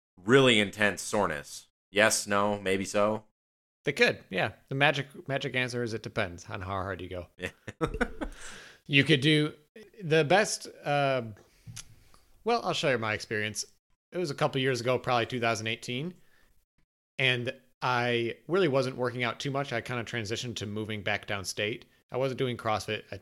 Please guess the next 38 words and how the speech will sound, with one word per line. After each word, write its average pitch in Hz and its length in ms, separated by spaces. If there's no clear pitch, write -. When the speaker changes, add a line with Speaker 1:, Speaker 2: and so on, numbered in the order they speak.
Speaker 2:
really 131 240
had 101 160
taken, 110 300
I 98 60
don't 101 100
know 92 100
how 101 100
many 95 140
weeks 92 260
off 95 300
of 95 100
working 98 260
out. 95 200
And 127 80
I 127 80
decided, 120 380
"I'm 139 80
gonna 160 140
go 143 100
to 135 60
the 127 100
gym, 117 240
I'm 107 80
gonna 104 80
do 107 160
legs." 90 400
And 123 220
I 113 160
did 117 320
the, 113 440
a, 117 460
a 110 280
program 117 640
is 113 300
lower 131 320
body 113 500
intensive 101 720
volume. 95 580